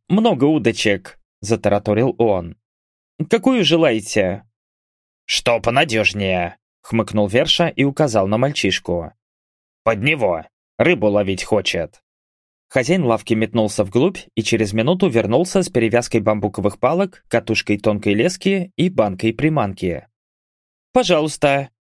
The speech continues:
удочка собирается из палок, снасть приматывается к концу,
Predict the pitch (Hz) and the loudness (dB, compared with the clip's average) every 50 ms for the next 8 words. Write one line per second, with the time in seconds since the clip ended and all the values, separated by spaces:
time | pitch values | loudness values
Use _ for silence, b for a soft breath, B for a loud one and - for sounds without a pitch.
0 | _ _ - 208 233 - 196 - - 143 131 127 - 143 127 151 190 208 202 - | _ _ 0 2 2 2 0 2 2 0 0 2 0 0 2 2 2 2 0 2
1 | - 175 156 - - 123 120 117 110 117 113 - - - _ _ _ _ - - | 0 0 0 2 2 2 2 4 2 0 -2 -4 -14 -20 _ _ _ _ -8 0
2 | 175 202 240 233 - - - - 147 147 147 180 202 - 190 170 180 175 - - | 2 2 2 2 -2 -10 -4 0 0 2 2 2 2 2 2 2 2 2 2 0
3 | 180 180 - - - 196 190 180 185 - 127 113 104 95 95 - | -2 -2 -4 -2 -2 -2 -2 -2 -2 0 0 0 0 -2 -4 -10